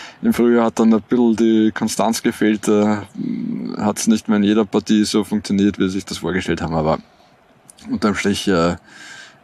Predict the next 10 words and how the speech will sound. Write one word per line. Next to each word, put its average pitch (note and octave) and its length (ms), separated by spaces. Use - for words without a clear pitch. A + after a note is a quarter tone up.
großartige G#2+ 420
Saison G2+ 520
gespielt, G2+ 480
äh, F#2+ 260
der F#2+ 320
S F#2 140
V F#2 140
Lafnitz F2+ 560
und, E2+ 260
äh, E2+ 200